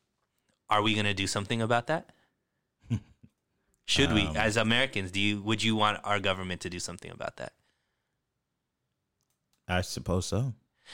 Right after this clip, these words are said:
Speaker 1: So that's what's happening with Russia. nato, they were told, they told nato, "We don't want anything getting pushed up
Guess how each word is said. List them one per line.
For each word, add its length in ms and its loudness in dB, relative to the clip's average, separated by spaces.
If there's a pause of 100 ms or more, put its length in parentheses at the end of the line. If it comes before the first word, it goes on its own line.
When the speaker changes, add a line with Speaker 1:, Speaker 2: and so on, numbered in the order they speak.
(100)
Speaker 1:
So 320 2
that's 340 0
what's 160 -4
happening 380 -4
with 160 -14
Russia. 320 -14 (760)
nato, 400 2
they 160 2
were 180 2
told, 460 0 (180)
they 220 -2
told 260 0
nato, 460 0 (1080)
"We 160 -2
don't 160 2
want 220 0 (140)
anything 540 -4 (120)
getting 240 -4
pushed 480 -2
up 300 -2